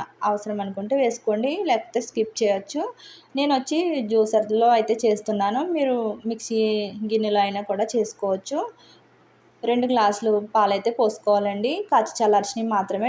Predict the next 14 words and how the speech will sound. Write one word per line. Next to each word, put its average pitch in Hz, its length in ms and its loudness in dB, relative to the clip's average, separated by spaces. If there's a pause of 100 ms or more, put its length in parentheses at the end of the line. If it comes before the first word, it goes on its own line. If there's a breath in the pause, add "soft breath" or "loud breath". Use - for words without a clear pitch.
టేస్ట్ 214 320 0
ఎక్కువ 208 200 -2 (120)
బాగుంటాయి, 190 580 -2 (460)
హెల్త్‌కి 214 400 0
కూడా 214 180 2 (100)
మంచిది. 208 420 -4 (880 loud breath)
రెండు 262 180 2
గ్లాసులకి 220 580 2 (180)
రెండు 269 200 4
స్పూన్లు 220 520 2 (480)
పిస్తా 220 280 -2
పౌడర్ 214 340 4
అయితే 202 160 -2
పడుతుందండి. 208 760 0